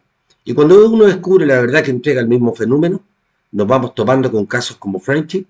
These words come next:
como el de Claudio Pastel y otros muchos más, que de verdad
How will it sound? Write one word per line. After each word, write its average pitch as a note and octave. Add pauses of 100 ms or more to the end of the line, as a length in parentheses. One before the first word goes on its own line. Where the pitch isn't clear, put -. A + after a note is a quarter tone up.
(520)
como G#2
el C3+
de F#2+
Claudio D3
Pastel B2+
y F#2+
otros A#2+
muchos D#3
más, F3+ (680)
que G2
de G2
verdad F#2+